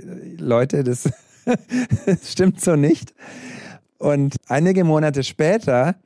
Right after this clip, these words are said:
hatte ich dann von der gema den Bescheid bekommen, dass Pro sieben,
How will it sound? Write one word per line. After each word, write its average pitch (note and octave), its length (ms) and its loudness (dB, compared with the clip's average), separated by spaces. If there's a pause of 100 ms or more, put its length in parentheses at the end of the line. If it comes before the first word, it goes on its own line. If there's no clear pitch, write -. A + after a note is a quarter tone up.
(360)
hatte D3 220 -2
ich D#3+ 80 0
dann D3+ 180 2
von C#3+ 140 0
der C3 120 2
gema E3+ 380 4
den C#3 200 2
Bescheid C3+ 400 0
bekommen, C#3+ 460 2
dass B2 180 2
Pro B2 180 0
sieben, E3 580 4